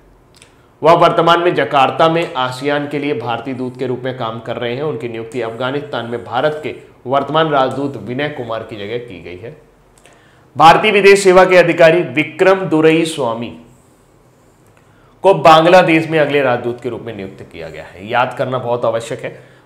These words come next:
भारत के अगले राजदूत के रूप में नियुक्त किया गया है। वो वर्तमान में दिल्ली स्थित विदेश मंत्रालय में अंतर्राष्ट्रीय संगठनों और शिखर सम्मेलनों के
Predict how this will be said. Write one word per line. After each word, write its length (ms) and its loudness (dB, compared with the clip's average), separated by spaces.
भारत 280 6
के 60 6
अगले 200 6
राजदूत 360 6
के 60 -4
रूप 140 0
में 80 2
नियुक्त 220 -4
किया 100 -2
गया 140 4
है। 60 2
वो 140 0
वर्तमान 340 -2
में 160 -8
दिल्ली 300 2
स्थित 240 -6
विदेश 300 -4
मंत्रालय 420 -2
में 120 -6
अंतर्राष्ट्रीय 600 2
संगठनों 380 -6
और 120 -2
शिखर 260 -6
सम्मेलनों 400 -8
के 160 -8